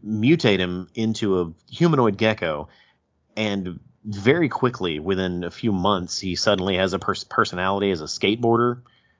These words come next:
and a, and a, and a, and a punk kid. It, it, like, that just seems like a plot hole to me.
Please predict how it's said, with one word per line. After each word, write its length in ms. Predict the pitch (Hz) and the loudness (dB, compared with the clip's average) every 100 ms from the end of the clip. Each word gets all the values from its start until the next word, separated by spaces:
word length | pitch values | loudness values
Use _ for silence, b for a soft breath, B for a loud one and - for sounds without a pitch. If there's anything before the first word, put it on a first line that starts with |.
| _ - | _ -8
and 140 | 101 | -6
a, 200 | 82 71 67 - | -4 -6 -12 -12
and 140 | 87 | -10
a, 80 | - | -8
and 120 | 92 | -10
a, 80 | 85 | -10
and 80 | 80 | -10
a 20 | |
punk 400 | 76 - 139 - | -10 -2 -2 -2
kid. 380 | - 151 151 151 _ _ _ _ _ _ _ _ _ | -2 2 2 -2 _ _ _ _ _ _ _ _ _
It, 220 | 123 98 - | -4 -4 -6
it, 320 | - _ - | -14 _ -2
like, 180 | 117 127 | 0 2
that 140 | 113 | 2
just 320 | - 127 117 | 0 -4 -2
seems 240 | - 147 120 | 2 4 4
like 100 | 90 | 0
a 40 | |
plot 340 | - 104 80 | -6 -4 -4
hole 220 | - 90 76 | -2 -6 -6
to 100 | 73 | -12
me. 280 | 64 - | -16 -18